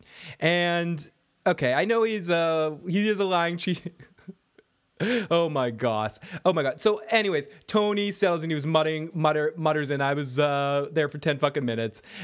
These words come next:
and don't do this. Should I call the pol-," and he eventually apologizes and she kinda relents, but he says, "Should I call the plaza for tonight?" And she goes, "No, let's just go home."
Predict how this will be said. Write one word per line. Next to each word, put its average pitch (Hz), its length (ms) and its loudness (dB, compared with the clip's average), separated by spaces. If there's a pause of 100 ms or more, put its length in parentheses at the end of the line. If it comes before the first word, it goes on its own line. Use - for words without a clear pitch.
and 131 800 -2 (220)
don't 165 240 0
do 131 220 0
this. 127 340 -2
Should 151 160 2
I - 20 0
call 147 200 0
the 139 80 -6
pol-," 151 180 -6 (100)
and 180 140 2
he 190 120 -4 (120)
eventually 214 340 2
apologizes 135 600 0
and 127 100 -6
she 143 80 -8
kinda 175 360 0
relents, 120 460 -2 (220)
but 143 60 2
he 139 60 2
says, 139 200 0
"Should 147 100 2
I 135 80 0
call 135 460 0
the 127 80 -6
plaza 123 480 0
for 120 80 -6
tonight?" 117 220 -2
And 107 100 -6
she - 80 -10
goes, 107 160 -2
"No, 110 180 -2
let's 107 160 -6
just - 160 -6
go 113 140 -6
home." - 240 -14